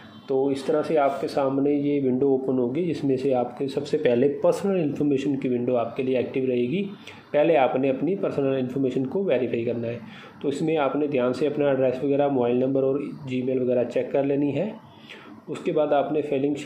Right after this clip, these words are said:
अगर आप न्यू टैक्स रिजाइन में जाना चाहते हैं तो वो आपकी मर्ज़ी है, अगर उसमें जाना चाहते हैं तो उस पर select कर दें वरना उसको नो रहने दें। तो उसके बाद आपने एक bank account select कर लेना है जिसके लिए भी आपने, अगर fund अगर आपका है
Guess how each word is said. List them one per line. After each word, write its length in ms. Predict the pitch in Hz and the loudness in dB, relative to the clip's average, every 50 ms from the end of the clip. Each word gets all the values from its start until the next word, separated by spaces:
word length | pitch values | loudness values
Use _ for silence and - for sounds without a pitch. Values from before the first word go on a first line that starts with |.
| 170 - - 202 214 226 - - 160 | -10 -10 -10 -10 -10 -10 -8 -6 -2
अगर 200 | 135 143 147 143 | 0 2 2 2
आप 120 | 135 139 143 | 2 2 2
न्यू 200 | 139 139 160 170 | 2 2 2 2
टैक्स 240 | 165 160 147 147 - | 2 0 0 2 0
रिजाइन 280 | 147 135 131 127 127 127 | 2 2 2 2 2 2
में 140 | 131 127 | 0 0
जाना 220 | 123 123 120 123 120 | 0 2 2 0 2
चाहते 300 | 120 131 120 123 - 131 | 2 2 0 0 0 -2
हैं 140 | 127 151 156 | -2 -2 -2
तो 120 | 151 143 | -2 -2
वो 240 | 131 131 135 135 135 | 0 0 2 2 2
आपकी 300 | 127 120 120 - - 139 | 2 2 0 -2 -4 -4
मर्ज़ी 280 | 131 123 117 117 123 135 | -4 -4 -4 -2 -2 0
है, 100 | 156 160 | 0 0
अगर 120 | 143 131 127 | 2 2 0
उसमें 460 | 127 120 127 139 131 127 127 127 - | 0 0 -2 -2 -2 -2 -2 -4 -4
जाना 220 | 131 123 123 123 | -2 -2 0 0
चाहते 200 | 120 127 120 131 | 0 0 0 0
हैं 80 | 127 120 | 0 0
तो 60 | 123 | -2
उस 100 | 123 123 | -2 -2
पर 160 | - 160 151 | -2 -4 -4
select 280 | 147 143 143 135 139 135 | -2 -2 -2 -2 -2 -4
कर 140 | - 143 135 | -4 -2 -2
दें 200 | 139 180 226 240 233 - - - - - - - - - - 135 | 0 0 -2 -2 -4 -8 -14 -18 -20 -20 -20 -20 -20 -12 -4 -2
वरना 260 | 139 151 165 165 147 | 0 0 2 2 2
उसको 320 | 127 - - - 139 170 196 | 0 0 -2 -2 -2 -2 0
नो 220 | 185 156 127 120 | 2 2 2 2
रहने 240 | 110 110 107 110 110 | 2 2 0 0 -2
दें। 160 | 110 120 113 113 - - - - - - - - - | -2 -2 -4 -4 -6 -12 -16 -18 -20 -20 -20 -18 -12
तो 80 | - 175 | -10 -10
उसके 240 | 143 - - - 147 | -8 -6 -4 -2 2
बाद 240 | 143 143 143 139 143 | 4 4 4 4 4
आपने 300 | 139 139 143 143 147 143 | 2 2 2 2 2 2
एक 120 | 139 139 135 127 | 2 0 0 0
bank 220 | 131 139 151 156 | 0 0 0 -2
account 300 | - 160 160 165 160 156 | -2 -2 0 0 0 -2
select 320 | - - 160 147 - - | -2 -4 -4 -4 -4 -2
कर 100 | - 156 | 0 0
लेना 220 | 147 147 147 147 170 | 2 2 2 2 0
है 80 | 190 | 0
जिसके 340 | 170 143 131 135 - - 139 131 | 0 -2 -4 -4 -2 -2 0 2
लिए 140 | 127 127 123 | 2 2 2
भी 100 | 123 123 | 2 2
आपने, 380 | 120 117 117 117 127 131 127 127 | 2 0 0 -2 -2 -2 0 0
अगर 480 | 131 135 139 127 127 127 135 135 131 | 0 0 0 0 0 0 0 0 -2
fund 320 | 131 131 135 131 127 131 131 | -2 -2 0 0 2 2 2
अगर 360 | 131 127 127 123 131 123 123 | 2 2 2 2 2 2 2
आपका 320 | 127 123 123 - 139 131 107 | 2 2 0 0 0 0 0
है 200 | - 139 170 214 | 2 2 2 2